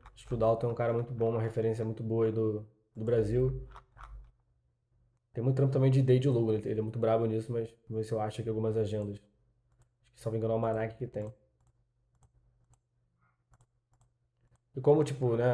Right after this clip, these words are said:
a-, acaba sendo um cliente que não, aí,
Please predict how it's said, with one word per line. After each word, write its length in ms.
a-, 260
acaba 240
sendo 200
um 40
cliente 340
que 80
não, 440
aí, 180